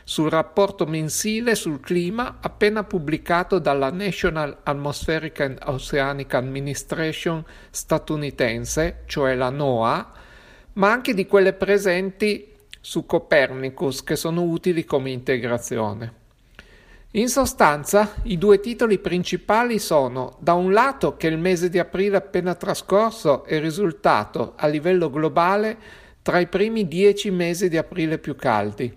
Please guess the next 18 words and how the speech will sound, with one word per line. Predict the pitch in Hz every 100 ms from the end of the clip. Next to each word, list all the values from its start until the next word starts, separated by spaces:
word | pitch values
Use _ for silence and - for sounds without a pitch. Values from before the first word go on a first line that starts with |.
| - - - -
e | - 185
dall'altro | 226 220 196 214 240 269 247
che | 202
la | 160
copertura | 151 175 175 - - 202 160
del | 143 139
ghiaccio | 170 165 -
marino | 156 156 165 170 185
artico | 165 135 - 165 - 202 202 - - -
è | 170
stata | - 202 185 156
la | 160
sesta | 160 - 233 226 -
meno | 160 175 185
estesa | 190 - - 180 196 220
dall'inizio | 190 160 165 170 160 - 160
delle | 151 147
misurazioni. | 143 131 139 127 123 117 110 110 123